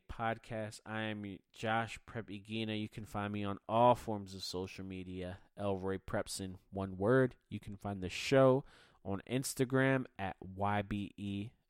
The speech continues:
M M A Podcast, as well as Teespring, teespring dot com slash stores slash Y B E M M A podcast. If it's your birthday, happy birthday.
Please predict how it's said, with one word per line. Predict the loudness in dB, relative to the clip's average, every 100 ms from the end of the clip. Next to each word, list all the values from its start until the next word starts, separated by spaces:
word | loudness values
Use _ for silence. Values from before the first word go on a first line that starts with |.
| -8
M | -4 -2
M | -2
A | -4 -4 -4
Podcast, | -2 -2 -2 -4 -4 -4
as | -8 -2
well | 2 2
as | 0
Teespring, | -4 -2 -2 -2 -4 -4 -4 -10 _ _ _ -10
teespring | -6 -4 -4 0 0 -2 -10 _ _ _ _ _ -2
dot | 2 2 -2
com | -6 -4 -4 -8 -14 _ _
slash | -14 -12 -2 2 2 0 -6
stores | -6 -4 -4 -6 -10 -14 -18 _ _
slash | -18 -12 -4 -2 -2 -4 -14
Y | -12 -6 -4 -4
B | -4 -6 -8
E | -10 -8 -8 -10 _ _ _ _ -8
M | -6 -4
M | -6 -6
A | -6 -6 -10 _ _ _ -10
podcast. | -6 -4 -6 -10 -12 -12 -14 -16
If | -16 -12
it's | -12 -10
your | -6
birthday, | -2 0 -2 -4 -4 -6 _ _ -2
happy | 2 4 4
birthday. | 4 -2 -4 -6 -6 -6